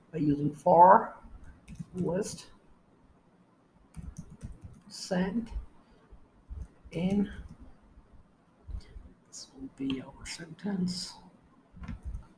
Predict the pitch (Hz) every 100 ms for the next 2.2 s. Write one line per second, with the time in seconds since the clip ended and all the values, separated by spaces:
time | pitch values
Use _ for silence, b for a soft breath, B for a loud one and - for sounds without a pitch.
0 | - _ _ - 170 185 185 175 175 180
1 | - - 156 165 180 180 180 185 147 175
2 | 190 180